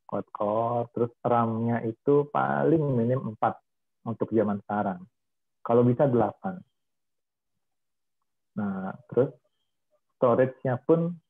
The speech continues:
eh, kalau bisa sih S S D sudah. S S D minimal dua lima enam. Kalau misalnya masih seratus dua puluh delapan atau dua puluh itu terlalu kecil. Nggak cukup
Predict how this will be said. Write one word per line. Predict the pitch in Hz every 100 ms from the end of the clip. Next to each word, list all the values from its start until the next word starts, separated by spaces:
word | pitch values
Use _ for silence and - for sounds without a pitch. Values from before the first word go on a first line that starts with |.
| _ _ _ _ _ _ _ _ _ _ -
eh, | 123 120 113 113 110 110 113 113 - _ _ _ _ _ _ _ _ _ _ _ _ _ _ -
kalau | 117 120
bisa | 120 120 143 147
sih | 151 147
S | - 110
S | 127 120
D | 117 107
sudah. | - 98 87 - _ _ _ _ _ _
S | - -
S | - -
D | 117
minimal | 127 117 113 123
dua | 127 110
lima | 110 113
enam. | 110 101 98
Kalau | 127 131
misalnya | 135 135 123 123 120 113
masih | - 117 - 123
seratus | 127 120 113
dua | 117
puluh | 110
delapan | 107 - 143
atau | 117
dua | 117 110 -
puluh | 113 135
itu | - - 139 147 _ _ _ _ _ -
terlalu | 117 110 113 120
kecil. | 117 104 101 - _ _ _ _ _
Nggak | 113 104 120
cukup | 117 110